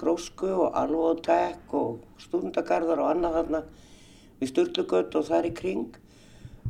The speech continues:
það er auðvitað skipulagt og það er deiliskipulagt, en, en allt annað í kringum, uh, aðalbyggingu háskólans og, og þær lóðir og ofan við Suðurgötu, held ég,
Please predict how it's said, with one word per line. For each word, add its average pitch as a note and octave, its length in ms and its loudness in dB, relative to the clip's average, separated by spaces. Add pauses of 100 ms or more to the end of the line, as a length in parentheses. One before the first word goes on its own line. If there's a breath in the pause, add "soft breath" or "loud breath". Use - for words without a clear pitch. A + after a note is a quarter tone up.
það A#3+ 320 4
er - 80 0 (400)
auðvitað C#3 460 2
skipulagt A#2 480 -2
og - 80 -6
það D#3 100 6
er - 240 -6
deiliskipulagt, C3 800 0
en, - 80 -2 (640 loud breath)
en D3 160 4
allt A3 240 -2
annað A3+ 400 4
í D3+ 140 4
kringum, F3+ 420 -2
uh, D#3 220 -4 (160)
aðalbyggingu E3+ 500 -6
háskólans D3 680 -4
og, - 260 -8 (160)
og - 160 -12
þær E3 300 -2
lóðir G3 320 2
og - 180 -6 (140)
ofan C#3 180 -4
við C3 140 -12
Suðurgötu, C3 500 0
held A2+ 300 -8
ég, - 160 -4